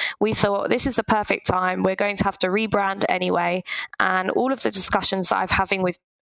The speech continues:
you know, been having with people, V R Intelligence was just a bit outdated. It's not that we didn't cover V R, A R, M R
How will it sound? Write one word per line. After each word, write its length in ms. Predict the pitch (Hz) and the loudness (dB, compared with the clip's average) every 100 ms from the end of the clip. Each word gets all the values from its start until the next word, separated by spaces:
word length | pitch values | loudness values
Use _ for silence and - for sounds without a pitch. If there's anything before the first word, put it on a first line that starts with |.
| _ - | _ 0
you 60 | |
know, 120 | 185 175 208 | 0 0 0
been 160 | 208 | 0
having 280 | 196 202 196 | 0 0 0
with 160 | 190 - | -2 0
people, 460 | 190 190 185 180 - - - - | -2 0 -2 -2 -4 -8 -6 0
V 100 | 226 | 0
R 140 | 233 | 2
Intelligence 680 | 220 208 202 196 196 180 - | 0 0 0 0 0 0 0
was 160 | 190 - | 0 0
just 160 | - | 0
a 60 | 175 | 0
bit 160 | 185 | 0
outdated. 680 | 160 165 - 185 185 240 254 | 0 -2 -2 -2 0 0 0
It's 240 | - 196 | 0 0
not 240 | 208 220 208 | 0 0 0
that 140 | 196 | 0
we 80 | 202 | 0
didn't 280 | 196 190 190 | 0 -2 -2
cover 460 | 196 185 190 180 180 - - - | 0 0 0 0 -4 -14 -6 0
V 160 | 190 | 2
R, 180 | 180 180 - | 2 2 0
A 140 | 185 | 0
R, 180 | 180 185 | 0 0
M 200 | 185 185 | 0 0
R 260 | 185 180 | 0 0